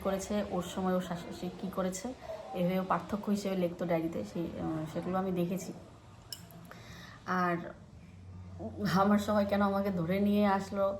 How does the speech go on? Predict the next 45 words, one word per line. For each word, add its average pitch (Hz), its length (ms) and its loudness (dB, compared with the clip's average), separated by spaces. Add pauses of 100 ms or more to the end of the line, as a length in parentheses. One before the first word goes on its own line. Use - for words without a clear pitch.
(380)
ওকে 175 180 -2
কেন 190 200 0
ধরে 175 240 2
নিয়ে 190 200 2
আসলো 180 340 0
না, 180 80 2
ও 180 80 2
একা 175 220 2
একা 175 140 -4
এসেছে, 180 280 -2
এই 220 180 0
টাইপের 208 280 2
কিছু 208 160 -4
পার্থক্য 202 480 -2
ওর 190 140 -2 (120)
ডায়েরিতে 170 320 2
আমি 185 140 2
পেয়েছিলাম। 175 400 -4 (1080)
তো 180 360 4 (400)
যাকগে। 226 300 2 (2000)
আর 180 300 4
নিয়মটা 269 480 6
হচ্ছে, 294 260 2
আমার 269 180 6
শাশুড়ি 254 360 4
নিয়ম 240 220 6
নিজে 233 340 8
বানায়, 226 260 6
তাই 226 140 4
আমার 214 140 2
শাশুড়ি 220 300 2
নিয়ম 214 300 6
নিজেই 208 400 2
ভুলে 185 280 2
যায় 185 180 4
যে 180 100 0
কী 180 180 -6
কী 196 80 0
নিয়ম 190 240 4
হয়। 180 320 0 (840)
এবার 208 260 8
বাড়ি, 196 240 8
এই 202 120 2
বাড়িতে 208 300 4
এসেও 208 400 4